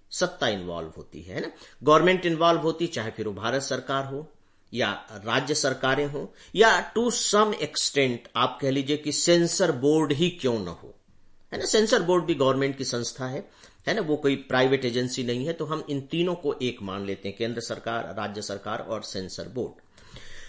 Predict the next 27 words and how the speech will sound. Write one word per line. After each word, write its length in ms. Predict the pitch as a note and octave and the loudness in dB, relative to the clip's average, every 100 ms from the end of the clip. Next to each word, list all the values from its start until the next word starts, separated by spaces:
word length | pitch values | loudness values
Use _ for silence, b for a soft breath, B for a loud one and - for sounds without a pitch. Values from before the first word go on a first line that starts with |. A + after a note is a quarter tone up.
| B - | B 4
जो 100 | E3+ | 6
दूसरा 400 | D3 A3 B3 C#4 | 8 6 8 6
जो 180 | A3 A3 | 8 8
स्तर 280 | G3 - F#3 | 8 8 6
है, 200 | F3 G3 | 8 4
वो 240 | E3 F3+ | 4 2
स्तर 320 | F3+ - E3+ D#3 | 4 2 4 2
है 140 | E3+ | 2
society। 640 | - C3+ A2+ G2 - - - - _ _ _ _ _ - B B | -2 -4 -4 -6 -8 -16 -20 -20 _ _ _ _ _ -20 B B
Society 500 | - D#3+ E3+ E3+ F3 | -2 2 6 6 4
में 140 | F3 E3+ | 0 2
आप 240 | C#3+ D3 | 0 -2
सभी 280 | - C#3+ C#3+ | 0 0 0
को 120 | C3+ | 0
ले 120 | C3 | 0
सकते 320 | C3 C3 - C3 | 0 -2 -6 -6
हैं, 340 | C3+ F3 - b b b | -6 -8 -12 b b b
जातिगत 640 | G#2+ G#2 B2 C3 C3 C3+ - | -4 0 0 0 2 2 0
समुदाय 480 | - B2+ B2+ B2 B2+ | -4 0 0 4 4
ले 140 | B2+ B2 | 4 2
सकते 340 | A#2+ - - | -2 -6 -8
हैं, 300 | B2 C3 C#3 _ b b - | -6 -8 -12 _ b b -20
धर्मगत 720 | G#2+ - C3 C3 B2 C3+ C3 - | -16 -4 0 0 0 0 -2 -6
समुदाय 480 | - B2 A#2+ A#2+ B2+ | -4 -2 0 2 2
ले 140 | B2+ | 2
सकते 360 | B2 A#2 - B2+ | 0 -4 -6 -8
हैं, 300 | C3 C3+ | -6 -8